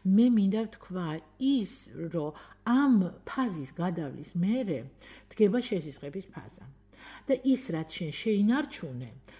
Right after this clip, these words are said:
ნელ-ნელა, როდესაც აი ის მესამე ობიექტი აღარ ჩანს, ის აღარ არის შენი ზიზღის და აგრესიის პროექცირების ობიექტი, გაფერმქრთალდა, დაიკარგა, ეს შენი ზიზღი და აგრესია, რომელიც ვერ მონელდა,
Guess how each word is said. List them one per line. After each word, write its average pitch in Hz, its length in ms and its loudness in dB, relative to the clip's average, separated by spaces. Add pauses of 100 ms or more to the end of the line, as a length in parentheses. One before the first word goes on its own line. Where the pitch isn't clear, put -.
(100)
ნელ-ნელა, 185 680 4
როდესაც 185 500 -4
აი 202 240 -4
ის 180 180 -4
მესამე 165 460 -2
ობიექტი 139 600 -8 (220)
აღარ 180 400 -2
ჩანს, - 400 -14 (280)
ის 214 240 -8
აღარ 190 380 -4
არის 117 260 -6
შენი 175 280 -4
ზიზღის 156 460 -4
და 156 140 -8
აგრესიის 147 520 -6
პროექცირების 156 720 -4
ობიექტი, 139 520 -10 (200)
გაფერმქრთალდა, 147 1000 -6 (200)
დაიკარგა, 196 680 -4 (320)
ეს 285 240 4
შენი 180 360 -2
ზიზღი 170 380 -4
და 147 160 -8
აგრესია, 160 360 -6
რომელიც 240 480 0
ვერ 208 360 2
მონელდა, 151 680 -4